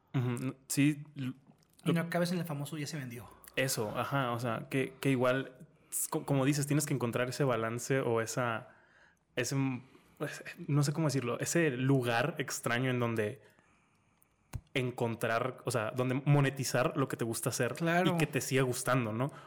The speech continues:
Speaker 1: Porque, pues, es como mencionas, güey, el sell out, lo que quieras, es, es muy fácil. Llegué a cierto punto haciendo esto porque me gustaba y la chingada, y esto, pues, ya me da dinero, ¿sabes? Pepe Madero en, en, en un podcast menciona que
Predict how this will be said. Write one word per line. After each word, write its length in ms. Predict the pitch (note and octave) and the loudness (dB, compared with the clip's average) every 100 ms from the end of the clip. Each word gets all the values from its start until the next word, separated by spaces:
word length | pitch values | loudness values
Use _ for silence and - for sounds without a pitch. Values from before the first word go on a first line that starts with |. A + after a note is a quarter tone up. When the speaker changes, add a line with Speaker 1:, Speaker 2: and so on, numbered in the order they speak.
| - | -4
Speaker 1:
Porque, 200 | C3 B2+ | -4 -2
pues, 200 | C3 C#3 | -2 -2
es 160 | B2 - | -2 -4
como 220 | - C3+ | -2 0
mencionas, 440 | C3 B2+ F#3+ G3+ C3 | 0 0 0 2 0
güey, 220 | A#2 A#2+ - - - - | 0 -4 -8 -20 -8 -4
el 120 | B2 | -2
sell 260 | - B2+ | 0 2
out, 320 | B2 C3+ C#3 - | 2 2 0 -4
lo 160 | B2+ | -2
que 120 | - | -4
quieras, 320 | - B2 C3 C3 | -2 0 0 -2
es, 160 | A#2+ | -4
es 180 | B2 A#2 | -6 -2
muy 180 | B2+ B2+ | 0 0
fácil. 540 | - A2+ - A2+ A2 - - - _ - | -2 -4 -2 -4 -6 -12 -20 -20 _ -4
Llegué 240 | C3 B2 | -2 2
a 60 | C3 | 2
cierto 340 | C#3 C3+ D3 | 0 0 -2
punto 300 | C#3+ C#3 C#3 | 0 0 2
haciendo 360 | C#3+ C#3 C3 C3+ | 0 2 2 4
esto 280 | C3 - C3 | 2 0 -2
porque 160 | A#2+ B2 | -2 0
me 100 | A2 | -2
gustaba 480 | G#2+ - C#3+ D#3+ | -4 0 2 4
y 40 | D3+ | 2
la 120 | B2 | 0
chingada, 540 | - A#2 C#3 D#3+ F#3+ - | -4 -2 0 0 -4 -8
y 160 | B2 G#2+ | -4 -4
esto, 320 | - - - | -4 -8 -6
pues, 180 | A#2 G#2+ | -8 -4
ya 160 | G#2+ | -2
me 120 | A2+ | 0
da 120 | A#2 A2 | 0 0
dinero, 420 | A2 A#2+ B2 A2 | -2 0 -2 -2
¿sabes? 420 | - A#2 A2+ - - | -2 -2 -2 -6 -8
Pepe 240 | - A2 D3+ | -6 -4 -2
Madero 300 | C3+ A#2+ C3 | 0 0 0
en, 140 | B2+ | -2
en, 180 | A#2 A#2 | -4 -6
en 160 | A#2 A#2 | -6 -6
un 140 | A#2 | -6
podcast 380 | A#2 A#2 - B2 | -6 -6 -6 -6
menciona 560 | A2+ - A2 A2 A2 - - - - _ _ _ - | -6 -6 -4 -4 -4 -8 -20 -20 -20 _ _ _ -4
que 480 | A#2+ A2 G#2+ G#2+ | 0 0 -2 -4